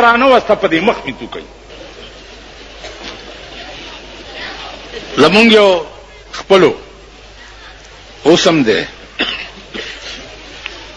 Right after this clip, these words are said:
نو دا قبایل خو تحصیلدار صاحب له ډېر ځي که نه؟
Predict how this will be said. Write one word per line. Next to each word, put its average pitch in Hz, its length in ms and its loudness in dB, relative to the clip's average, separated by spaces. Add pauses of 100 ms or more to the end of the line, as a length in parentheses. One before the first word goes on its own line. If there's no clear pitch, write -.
(2500)
نو 127 100 6
دا 151 180 6
قبایل 180 440 4
خو 208 160 2
تحصیلدار 175 720 4
صاحب 175 300 0
له 151 140 4
ډېر 147 220 2 (100)
ځي 131 80 -4
که 117 180 -2
نه؟ 202 160 -8